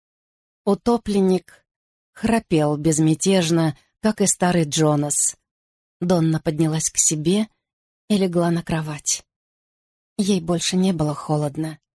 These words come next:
Она пылала от праведного гнева. Что за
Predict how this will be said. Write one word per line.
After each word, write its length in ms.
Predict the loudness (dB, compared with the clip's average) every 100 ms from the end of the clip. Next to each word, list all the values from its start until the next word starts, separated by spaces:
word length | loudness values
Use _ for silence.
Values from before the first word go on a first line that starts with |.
| _ _ _ _ _ -2
Она 200 | 0 0
пылала 600 | 2 2 4 2 2 0
от 120 | -2
праведного 540 | -2 0 0 0 0
гнева. 560 | 2 2 4 2 0 -6 _ _ _ _ _ -10
Что 460 | -8 -8 0 2 2
за 220 | 0